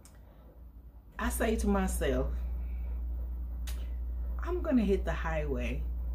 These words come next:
and I'm gonna go back home. I don't wanna do this. I'm too old. I'm too grown to be trying to figure out suitable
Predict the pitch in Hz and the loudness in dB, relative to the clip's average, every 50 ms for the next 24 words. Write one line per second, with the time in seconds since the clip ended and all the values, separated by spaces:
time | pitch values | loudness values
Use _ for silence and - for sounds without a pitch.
0 | - - - - - - - 185 202 208 214 196 185 - 156 151 143 - 151 143 | 0 0 0 0 0 0 -2 -2 0 0 0 0 0 -2 -2 -2 -2 -2 -2 -2
1 | 135 - - 123 131 127 117 - - - - - - - - - - - - - | 0 0 0 -2 -2 -2 -2 -2 -2 0 0 0 0 0 0 0 0 -2 -2 -2
2 | - - - - - - - - - - - - - - - - - - - 254 | 0 0 -2 -2 -2 -2 -2 -2 -2 -2 -2 -2 0 0 0 0 0 0 0 0
3 | 262 269 285 277 269 254 226 214 202 190 190 185 175 165 156 147 147 147 143 127 | 2 2 2 2 2 2 2 2 2 2 2 2 2 2 2 2 2 0 0 0
4 | 127 - - - - - - - - - - - - - - - - - 160 160 | -2 -2 0 0 0 0 0 -2 -2 -2 0 0 0 0 0 0 0 2 2 2
5 | 151 - - - 180 180 175 151 147 151 147 143 147 151 156 156 156 - - - | 0 0 0 2 2 2 2 2 2 2 2 2 2 2 0 0 0 0 0 0
6 | - 170 - - - 240 226 214 202 - - - 185 214 202 180 151 139 139 135 | 0 0 0 2 2 4 4 4 4 4 2 2 4 4 4 4 4 2 2 2
7 | 139 - 196 208 - - - - - - - - - - - - - - - - | 2 0 0 -2 -2 -2 0 0 0 0 0 0 0 0 0 0 0 0 0 0
8 | - 185 175 175 160 156 156 - - 180 160 175 180 196 190 - - 175 170 - | 2 2 2 0 0 -2 -2 2 4 4 6 6 6 4 2 2 2 2 2 2
9 | 165 156 151 147 147 147 143 143 131 - - - - - - - - - - - | 4 4 4 4 4 4 4 4 4 2 2 0 0 -2 -2 0 0 0 0 2
10 | - - - - - - - - - - 202 202 190 196 185 180 165 165 165 160 | 0 0 0 0 0 0 0 0 2 4 4 8 10 10 8 8 6 4 4 4
11 | 156 151 | 2 2